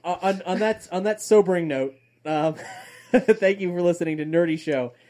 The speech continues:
I wanna remind all you fine folks that if you like the show, of course, rate and review us on iTunes. Go to nerdyshow dot com slash spread the word for more info. But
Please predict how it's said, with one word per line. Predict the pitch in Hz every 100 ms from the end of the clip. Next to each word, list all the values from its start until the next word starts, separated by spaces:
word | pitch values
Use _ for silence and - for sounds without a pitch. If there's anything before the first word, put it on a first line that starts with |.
| _ _ -
I |
wanna | 165 180
remind | 175 185 185 190
all | 175 175 170
you | 170
fine | 170 165 160
folks | 165 160 165
that | 170
if | 185
you | 208
like | 196 196
the | 180
show, | - 185 160
of | 147
course, | - 202 165 - _ _ _
rate | 180 233
and | 226
review | 202 233
us | 214
on | 220
iTunes. | 190 202 196 175 170 -
Go | 175
to | 190
nerdyshow | 175 180 180 - 175
dot | 165 -
com | 165 156
slash | - 147 147
spread | - 160 151
the |
word | 139 135 127 117
for | 143
more | 147 139
info. | 208 208 127 95 - -
But | 262 226 208